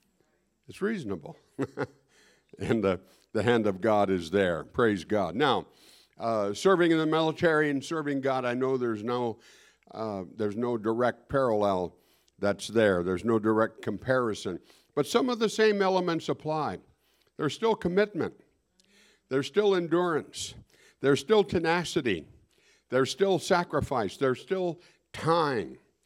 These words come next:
that's, uh, that's dedicated and, and so on. And so, um, uh, um, in my attempt here today to show service is what we,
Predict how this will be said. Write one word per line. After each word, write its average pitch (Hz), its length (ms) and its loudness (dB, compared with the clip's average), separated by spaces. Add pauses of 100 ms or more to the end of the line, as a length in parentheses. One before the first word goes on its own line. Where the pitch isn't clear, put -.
(500)
that's, 120 380 0
uh, 120 340 2
that's 120 260 0
dedicated 117 800 0
and, 98 240 -4
and 113 200 0
so 143 280 -2
on. 85 280 -4 (320)
And 123 160 -4
so, 135 460 4 (360)
um, 113 580 0
uh, 113 240 -6 (100)
um, 107 220 -10
in 127 160 2
my 135 160 0
attempt 151 440 0
here 156 180 2
today 127 540 2 (360)
to 117 100 -2
show 143 260 2
service 139 920 0 (640)
is 107 160 -2
what 135 260 2
we, 147 380 0